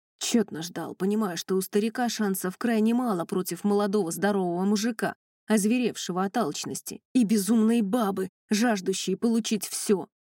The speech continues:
Но надежда же умирает последней. Я шёл по лёгким, почти неразличимым следам босых ног, умирая от рвущего душу чувства бессильной ярости и сумасшедшего желания спасти мечту моей Гены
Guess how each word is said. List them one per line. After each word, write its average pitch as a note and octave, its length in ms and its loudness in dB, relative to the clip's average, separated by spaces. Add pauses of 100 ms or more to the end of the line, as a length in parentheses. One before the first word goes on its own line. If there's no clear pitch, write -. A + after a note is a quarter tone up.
Но A3+ 160 6
надежда G3 500 0
же D#3+ 120 -6
умирает G3 460 0
последней. F3+ 720 -2 (600)
Я G3 180 2
шёл F#3+ 240 0
по G3 120 -2
лёгким, G3 440 -2
почти - 340 -4
неразличимым G#3 840 0
следам G#3 500 -2
босых G3 420 -4
ног, A3+ 380 0 (160)
умирая G#3+ 540 2
от F#3 100 -6
рвущего G3+ 560 0
душу A3 380 -2
чувства - 420 -2
бессильной E3+ 580 -4
ярости - 600 -8 (240)
и G#3 80 4
сумасшедшего G#3 720 2
желания A3 420 2
спасти G#3+ 540 0
мечту G3+ 420 2
моей F#3 320 2
Гены F#3 460 -2